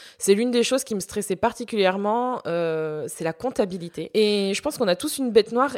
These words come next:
et nos préférences en gestion, et moi, les chiffres, en fait, et tout le côté administratif, c'est le truc qui me saoule le plus, et c'est encore le cas aujourd'hui, malheureusement,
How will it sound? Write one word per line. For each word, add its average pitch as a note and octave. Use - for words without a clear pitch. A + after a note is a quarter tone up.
et G3
nos G3
préférences G3+
en F3
gestion, F3
et F#3+
moi, G3
les G3+
chiffres, -
en F3
fait, F#3
et E3+
tout -
le G3+
côté G3
administratif, F#3
c'est F3
le D#3+
truc -
qui -
me D#3
saoule G3+
le E3
plus, F#3+
et -
c'est E3
encore F3+
le E3+
cas F3+
aujourd'hui, D#3+
malheureusement, E3